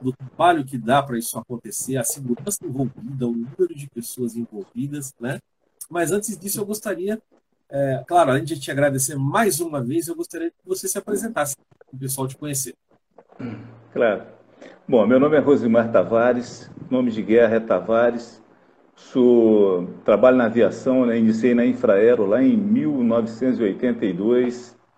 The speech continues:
Speaker 2: ou seja, trabalhei durante trinta e cinco anos para a Infraero e sempre nessa área de área operacional, né? Nasci na área operacional e tô até hoje na área operacional.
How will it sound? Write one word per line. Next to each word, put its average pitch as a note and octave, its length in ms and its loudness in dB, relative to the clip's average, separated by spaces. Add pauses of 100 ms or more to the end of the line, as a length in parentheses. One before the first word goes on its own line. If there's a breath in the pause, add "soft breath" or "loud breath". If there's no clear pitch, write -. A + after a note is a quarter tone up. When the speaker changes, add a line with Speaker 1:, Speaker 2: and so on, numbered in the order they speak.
(260)
Speaker 2:
ou B2 100 -2
seja, G2+ 300 -4
trabalhei A2 340 2
durante A#2 300 0
trinta E3+ 320 -2
e B2+ 80 2
cinco A#2 400 -4
anos G#2+ 180 -4
para F#2+ 220 2
a G2+ 40 0
Infraero G2+ 640 0 (680 soft breath)
e B2 100 0
sempre C#3+ 460 -2
nessa C3+ 320 0
área A#2 360 2
de A#2 600 -2
área B2+ 240 2
operacional, A2 880 2
né? F2+ 140 -4
Nasci A2+ 420 -2
na C3+ 100 2
área B2+ 140 4
operacional A#2+ 640 0
e B2 60 0
tô B2 120 2
até B2 240 2
hoje A#2+ 380 4
na A2 140 0
área A2 140 -2
operacional. G#2 800 -2